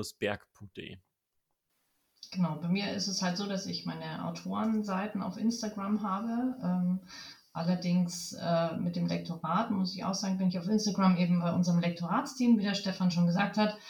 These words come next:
Speaker 2: <clears throat> Und, ähm, wer sich jetzt für mein Lektorat interessiert, der kann auf meiner Website auch mal ein bisschen über mich lesen.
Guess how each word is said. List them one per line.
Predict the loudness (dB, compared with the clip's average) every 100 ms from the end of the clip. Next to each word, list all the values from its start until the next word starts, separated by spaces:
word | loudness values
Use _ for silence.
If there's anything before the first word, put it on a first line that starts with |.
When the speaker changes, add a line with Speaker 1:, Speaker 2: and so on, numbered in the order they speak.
| -20
Speaker 2:
<clears throat> | -20 6
Und, | 8 8 4 8 12 12 12 8 6 8 6 4 2
ähm, | 4 4 4 2
wer | 2 2
sich | 2
jetzt | -2 -4 -10 -8
für | -2
mein | 0 2 0 -2
Lektorat | -6 -8 -6 -2 -2 -2
interessiert, | -4 -6 -6 -4 -2 -4
der | -8
kann | -6 -8
auf | -8
meiner | -6 -4 -4
Website | -4 -4 -4 -4
auch | -8
mal | -6 -6
ein |
bisschen | -8 -8 -8
über | -6 -4
mich | -6
lesen. | -4 -4 -2 -4 -4